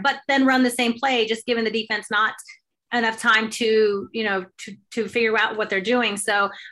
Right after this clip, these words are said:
maybe they are tweak, they will, I know they'll keep tweaking and growing and getting better each week, but yeah, maybe there's things that they were setting up last week that this week it becomes more for the tight ends. I,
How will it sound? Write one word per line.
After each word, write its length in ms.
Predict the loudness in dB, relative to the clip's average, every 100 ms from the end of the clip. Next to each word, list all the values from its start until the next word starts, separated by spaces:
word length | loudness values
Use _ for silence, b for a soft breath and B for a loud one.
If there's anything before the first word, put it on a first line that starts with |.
| _
maybe 400 | 2 2 2 2
they 180 | 2 4
are 380 | 4 4 2 -4 _ -8
tweak, 380 | -2 -2 -2 -2
they 120 | 0
will, 200 | 2 2
I 140 | 2 0
know 120 | 0
they'll 140 | 0
keep 180 | -2 -8 -4
tweaking 320 | -4 -2 -4
and 360 | -4 -4 -8
growing 300 | -2 0 0
and 100 | -2
getting 220 | -2 -2 0
better 180 | 0
each 200 | 0 0
week, 180 | -2 -2
but 220 | 0 -2 -2 b b _ _ -4
yeah, 420 | 0 4 2 2
maybe 220 | 0 0
there's 180 | 0 0
things 240 | 2 2 2
that 140 | 2
they 100 | 2
were 80 | 2
setting 400 | 0 0 2 2
up 180 | 0 2
last 300 | 2 2 -2
week 240 | -2 -2
that 140 | -4 -4
this 180 | -4
week 200 | 0 2
it 120 | 0 -2
becomes 460 | -2 0 0 0
more 480 | 0 2 2 2 0
for 100 | -2
the 120 | -2
tight 260 | 0 2 2
ends. 200 | 0 2
I, 140 | 0